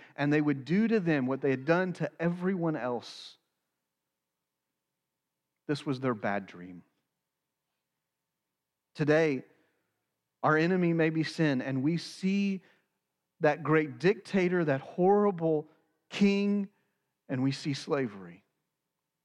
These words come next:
You go to Romans, go to Galatians, throughout Scripture, especially New Testament, you see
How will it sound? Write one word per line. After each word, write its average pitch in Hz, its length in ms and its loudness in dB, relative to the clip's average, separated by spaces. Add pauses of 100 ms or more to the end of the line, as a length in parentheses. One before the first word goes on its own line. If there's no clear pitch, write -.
(360)
You 110 80 -12
go 127 100 -6
to 123 80 -4
Romans, 165 840 -2 (340)
go 110 60 -8
to 104 80 -8
Galatians, 151 1040 -2
throughout 135 480 0 (280)
Scripture, 156 600 -4 (680)
especially 151 420 2
New 151 140 4
Testament, 131 500 0
you 131 80 0
see 143 380 0